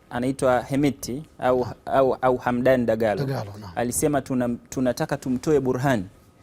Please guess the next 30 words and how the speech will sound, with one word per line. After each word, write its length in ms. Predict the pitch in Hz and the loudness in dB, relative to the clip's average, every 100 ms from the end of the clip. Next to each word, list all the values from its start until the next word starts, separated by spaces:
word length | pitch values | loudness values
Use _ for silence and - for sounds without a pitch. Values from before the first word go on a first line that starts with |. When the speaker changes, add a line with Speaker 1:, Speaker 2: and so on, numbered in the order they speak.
| _ _ - | _ _ -8
Speaker 1:
tuondokane 540 | 131 120 117 135 147 | -4 0 0 2 2
na, 280 | 135 127 123 - | 2 0 -2 -2
na, 280 | 127 120 | -2 0
na 120 | 123 123 | -2 -2
hili 220 | 143 131 | -2 0
jeshi 340 | 143 151 - | 2 2 0
ambalo 220 | 123 135 | 0 0
lina 180 | 131 123 | 0 -2
mtazamo 580 | 117 127 117 135 131 123 | -4 -4 0 0 0 -4
wa 80 | 113 | -8
kidini." 460 | - 120 117 98 95 - - - - | -8 -4 -2 -4 -6 -14 -20 -20 -2
Kwa 140 | 151 | 0
matamanio 440 | 170 175 160 156 165 | 2 2 2 4 6
yao 100 | 185 | 8
ya 100 | 165 | 8
kwanza 280 | 185 170 | 6 4
ilikuwa 260 | 151 139 165 | 2 2 2
ni 80 | 151 | 2
kuichukua 520 | - 131 - 160 151 | -2 -4 -2 0 0
Sudani 400 | - 143 147 135 | 0 0 2 2
yote. 340 | 123 117 98 - _ _ - - - - - - | 2 -2 -6 -14 _ _ -20 -20 -20 -20 -12 -4
Lakini 320 | 135 208 180 | -2 2 2
vita 240 | 170 190 | 2 2
ikaendelea, 640 | 175 156 131 131 127 117 165 - _ _ _ _ 123 | 4 4 2 4 4 2 0 -10 _ _ _ _ -2
e, 180 | 123 | 2
wakakwama 760 | 120 123 135 - 185 165 139 190 - - | 4 2 0 4 6 6 4 0 -8 -14
ku-, 200 | - 120 | -6 -6
kuchukua 440 | - 127 - - | -6 -10 -4 -2
Sudani 380 | 156 147 151 139 | 0 2 2 2
yote, 380 | 131 120 117 147 | -2 -4 -6 -8